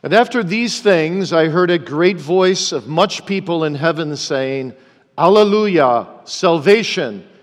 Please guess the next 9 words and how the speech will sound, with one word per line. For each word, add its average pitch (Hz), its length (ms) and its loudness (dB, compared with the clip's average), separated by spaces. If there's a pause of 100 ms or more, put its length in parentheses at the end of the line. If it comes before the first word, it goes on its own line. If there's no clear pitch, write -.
and 143 200 -8
glory 202 640 2 (320)
and 147 200 -8
honor 196 460 4
and 151 240 -6
power 143 640 2 (260)
unto 151 300 -6
the 139 100 -4
Lord 170 480 -2